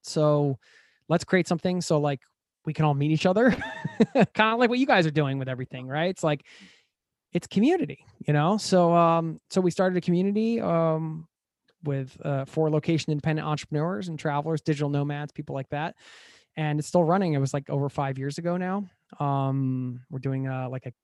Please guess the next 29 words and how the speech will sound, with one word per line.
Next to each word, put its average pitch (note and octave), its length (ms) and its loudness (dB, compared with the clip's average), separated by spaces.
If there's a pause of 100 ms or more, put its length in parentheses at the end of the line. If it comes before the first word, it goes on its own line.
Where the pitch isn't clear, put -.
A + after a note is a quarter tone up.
(100)
camp C#3+ 300 -6
event E3+ 360 -4
like - 120 -10
you C#3+ 80 -2
guys C#3+ 320 -2
this D#3 160 -8
year E3+ 100 -2
in F3 80 -6
September, D3+ 420 -4
Camp C#3 280 -6
Indie. D3+ 380 -2 (500)
And, C#3 360 -4
um, C3+ 560 -2 (920)
yeah, G3 180 4
just - 160 -4
doing D#3 160 4
different D3 220 0
things. D3 180 0
We C#3 60 2
have C3+ 80 -2
our C3 80 0
Lifestyle C#3 380 -2
Launch C3 180 -4
Academy C3+ 520 -6
where B2+ 140 -4
we, B2+ 220 -4
again, C3 240 -6
help B2+ 160 0
people C3 480 0